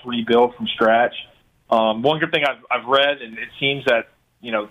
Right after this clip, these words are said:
Texas legislature hasn't seemed to got much accomplished lately, but they, uh, have been cutting some of this red tape as far as getting extra funds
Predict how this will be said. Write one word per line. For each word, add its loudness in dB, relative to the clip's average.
Texas -4
legislature 0
hasn't 2
seemed 2
to 2
got 0
much -2
accomplished -2
lately, -2
but 0
they, 0
uh, 6
have 0
been -12
cutting -2
some -2
of -6
this -2
red 2
tape -2
as 2
far 2
as -14
getting -2
extra -2
funds -2